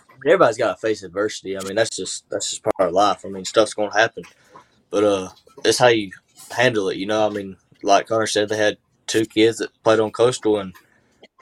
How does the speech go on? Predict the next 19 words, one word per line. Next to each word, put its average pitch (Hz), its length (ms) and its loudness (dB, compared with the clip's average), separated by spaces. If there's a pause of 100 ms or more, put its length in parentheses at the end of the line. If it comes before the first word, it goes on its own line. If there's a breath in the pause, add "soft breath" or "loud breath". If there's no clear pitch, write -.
(160)
uh, 98 360 2 (400)
we, 104 220 4
that 104 240 6
was, 104 200 -2
that 107 180 4
was 110 100 2
the 107 100 2
adversity 107 340 0
we 104 120 -2
had 123 220 0
that 90 140 -2
game, 101 300 -4
and, 98 200 -8
um, 101 340 -2 (640)
you 107 120 -4
know, 101 160 -4
we 107 140 2
had 113 200 2
to, 98 180 0